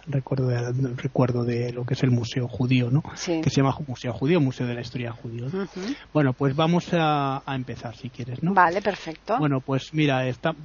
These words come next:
Speaker 1: estamos en una calle que, como he dicho antes, es la Oranienburger Straße, ¿m?
Speaker 2: Ujú.
Speaker 1: Esta calle se encuentra, pues, en el distrito de, de Mitte, que ya hemos hablado de él, ¿no? Que es donde están otras zonas como la, in-,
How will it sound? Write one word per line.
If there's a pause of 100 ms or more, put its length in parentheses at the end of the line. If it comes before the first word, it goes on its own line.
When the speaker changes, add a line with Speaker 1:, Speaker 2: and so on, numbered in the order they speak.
Speaker 1:
estamos
en
una
calle
que,
como
he
dicho
antes,
es
la
Oranienburger (280)
Straße, (180)
¿m? (100)
Speaker 2:
Ujú. (100)
Speaker 1:
Esta
calle
se
encuentra,
pues, (220)
en
el
distrito
de,
de
Mitte,
que
ya
hemos
hablado
de
él,
¿no?
Que
es
donde
están
otras
zonas
como
la,
in-,